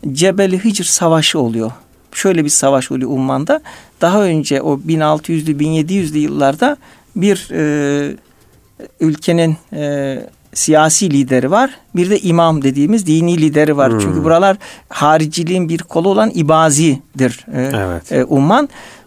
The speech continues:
Speaker 1: Ve bu imamlarla, e, yöneticiler arasında çıkan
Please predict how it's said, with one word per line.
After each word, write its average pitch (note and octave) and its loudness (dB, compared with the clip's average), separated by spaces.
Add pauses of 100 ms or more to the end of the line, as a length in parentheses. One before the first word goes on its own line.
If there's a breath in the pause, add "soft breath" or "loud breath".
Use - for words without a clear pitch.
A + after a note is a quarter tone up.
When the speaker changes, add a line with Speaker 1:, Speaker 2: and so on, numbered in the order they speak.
(100)
Speaker 1:
Ve F#3+ 2
bu A#3 -2
imamlarla, G3+ 4 (200)
e, D#3+ -2 (760)
yöneticiler F3 2
arasında E3 2
çıkan D3 -2